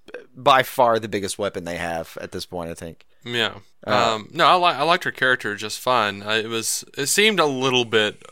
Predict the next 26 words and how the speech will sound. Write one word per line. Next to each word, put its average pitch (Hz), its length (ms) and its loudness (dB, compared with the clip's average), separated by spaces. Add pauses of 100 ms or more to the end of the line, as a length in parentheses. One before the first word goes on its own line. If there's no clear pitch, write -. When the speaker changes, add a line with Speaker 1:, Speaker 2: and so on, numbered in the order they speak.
(120)
Speaker 2:
uh, 62 240 -16
gratuitous 107 600 -4
that 92 140 -12
they 110 140 -2
just 104 160 -6
kept - 180 -8
killing 113 280 0
her 104 80 -2
in, 104 120 -8
like, 107 220 -2
the 113 140 0
worst, 110 540 2 (120)
most 110 260 -4
gruesome 104 340 -4
Speaker 1:
Oh, 98 40 0
I 98 240 4
Speaker 2:
ways 117 100 0
you 120 80 0
Speaker 1:
mean, 101 80 -6
Speaker 2:
could 104 100 -4
Speaker 1:
just 110 300 -4
Speaker 2:
imagine, 98 440 2 (140)
Speaker 1:
awful. - 20 -20
Just 110 240 -4
Speaker 2:
but, 107 60 0
Speaker 1:
awful. 90 280 -4